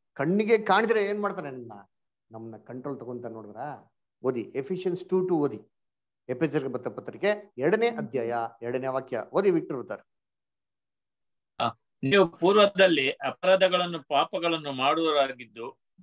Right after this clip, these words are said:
Speaker 2: ಯುವಲೋಕಾಚಾರಕ್ಕೆ ಅನುಸಾರವಾಗಿ ನಡೆದುಕೊಂಡಿರಿ. ವಾಯುಮಂಡಲದಲ್ಲಿ ಅಧಿಕಾರ ನಡೆಸುವ ಅಧಿಪತಿಗೆ, ಅಂದರೆ ನಮ್ಮಲ್ಲದವರನ್ನು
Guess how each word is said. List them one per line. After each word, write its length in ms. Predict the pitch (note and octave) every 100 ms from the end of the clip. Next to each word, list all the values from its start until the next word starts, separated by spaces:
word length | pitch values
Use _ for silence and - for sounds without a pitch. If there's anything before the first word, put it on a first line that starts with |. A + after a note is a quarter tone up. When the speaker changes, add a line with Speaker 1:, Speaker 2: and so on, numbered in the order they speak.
| A#2+
Speaker 2:
ಯುವಲೋಕಾಚಾರಕ್ಕೆ 1120 | D3 E3 F#3+ F#3 - F3+ - E3 D#3 - C#3
ಅನುಸಾರವಾಗಿ 720 | C3 E3+ F3 E3 D3+ C3+ C3+
ನಡೆದುಕೊಂಡಿರಿ. 800 | C#3 C#3 E3 E3+ D3+ C3+ A#2 G#2+ _ _ _ _ _ -
ವಾಯುಮಂಡಲದಲ್ಲಿ 1080 | B2+ E3+ G#3 F#3+ F3+ F#3 E3+ D#3+ D#3 C#3+
ಅಧಿಕಾರ 560 | - C3+ D#3 F#3 F#3 F3
ನಡೆಸುವ 480 | D#3 D3+ D#3 D#3+ C3+
ಅಧಿಪತಿಗೆ, 840 | C3 F3 E3 C3+ C3+ A2+ A#2+ - _ _ _ _
ಅಂದರೆ 440 | C3 F3+ F#3+ F3 D3
ನಮ್ಮಲ್ಲದವರನ್ನು 1400 | C#3+ E3+ F#3+ F#3 F3 E3+ E3 D#3+ D#3 D#3 D3+ C3 B2+